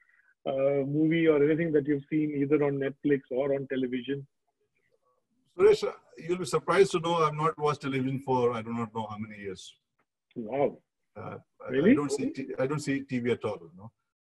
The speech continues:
Speaker 1: Oh,
Speaker 2: Not
Speaker 1: wow.
Speaker 2: because of any, uh, of, uh, principle or values. I
Speaker 1: Oh.
Speaker 2: feel that takes too much time and is not very constructive from my perspective. I can do better things, you know.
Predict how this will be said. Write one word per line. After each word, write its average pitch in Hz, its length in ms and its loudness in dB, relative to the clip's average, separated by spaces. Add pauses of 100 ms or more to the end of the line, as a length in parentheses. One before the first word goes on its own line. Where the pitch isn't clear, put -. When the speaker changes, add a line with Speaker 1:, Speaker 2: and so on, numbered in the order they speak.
(180)
Speaker 1:
Oh, - 40 -10
Speaker 2:
Not 185 220 4
Speaker 1:
wow. 165 140 -2
Speaker 2:
because 170 240 2
of 170 180 2
any, 165 300 2
uh, 143 100 2
of, 131 360 -2 (140)
uh, 120 100 -6
principle 185 600 4
or 165 100 4
values. 143 440 2 (520)
I 170 200 4
Speaker 1:
Oh. 139 200 6
Speaker 2:
feel 196 260 2
that 196 180 2
takes 185 220 2
too 170 140 -4
much 180 220 2
time 175 280 2
and 156 160 -2 (100)
is 135 120 -2
not 160 140 -2
very 147 160 2
constructive 135 480 -2
from 135 140 2
my 131 140 2
perspective. 131 480 -2
I 127 60 2
can 123 120 -2
do 127 80 0
better 113 240 2
things, 110 340 -4
you 110 60 -10
know. 127 140 -8